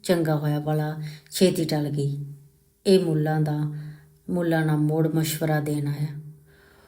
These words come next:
ਉਹ ਖੁਸ਼ ਸੀ, ਸ਼ਾਇਦ ਉਮੀਦਾਂ ਬਾਨੋ ਵੀ ਹੁਣ ਗੁੱਠੇ ਲੱਗ ਜਾਵੇ। ਉਹ ਰੂਪਮਤੀ ਲਈ ਤਿਆਰ ਕੀਤਾ ਜਾ ਰਿਹਾ ਮਹਿਲ ਵੇਖਣ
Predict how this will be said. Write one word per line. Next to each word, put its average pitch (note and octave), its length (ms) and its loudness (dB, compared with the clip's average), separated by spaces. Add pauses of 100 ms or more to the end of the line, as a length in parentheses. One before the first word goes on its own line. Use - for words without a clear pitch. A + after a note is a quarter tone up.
(600)
ਉਹ G#3+ 220 8
ਖੁਸ਼ F3+ 320 0
ਸੀ, D3+ 320 -2
ਸ਼ਾਇਦ D3+ 440 0
ਉਮੀਦਾਂ D3+ 480 2
ਬਾਨੋ D3 400 -2
ਵੀ D3 120 -2
ਹੁਣ D3+ 280 0 (300)
ਗੁੱਠੇ E3 340 -2
ਲੱਗ C#3+ 180 2
ਜਾਵੇ। C#3+ 440 -4 (880)
ਉਹ G#3 120 8
ਰੂਪਮਤੀ E3 560 2
ਲਈ D#3+ 200 4
ਤਿਆਰ E3 320 4
ਕੀਤਾ D#3 380 -2
ਜਾ D3 240 0
ਰਿਹਾ D#3 160 0
ਮਹਿਲ D#3 340 2
ਵੇਖਣ D#3 420 -4